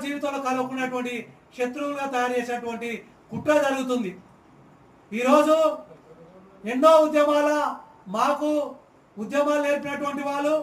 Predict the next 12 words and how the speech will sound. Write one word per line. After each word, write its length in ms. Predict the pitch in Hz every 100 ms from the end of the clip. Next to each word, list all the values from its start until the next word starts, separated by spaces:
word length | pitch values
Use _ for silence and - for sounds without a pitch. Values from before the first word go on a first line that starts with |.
| - - - - - - 214
దళిత 220 | 240 285 285
ఉద్యమాలకు 580 | 294 294 294 285 285 285 277 262 - - -
నాయకత్వం 460 | 208 285 294 294 285
వహించినటువంటి 580 | 285 254 269 269 269 262 262
వాళ్ళు, 240 | 269 277 269 - - - -
అన్నదమ్ములుగా 580 | 214 294 294 294 294 294 262
కలిసినటువంటి 600 | 254 233 277 269 262 262 262 254 - - 180
మాలమాదిగ 580 | 208 285 294 294 294 285 269 247 - - 196
రెండు 200 | 254 302
కులాలకు 420 | 294 294 294 277 269
నాయకత్వం 360 | 262 262 262 254
వహించిన-, 280 | 247 240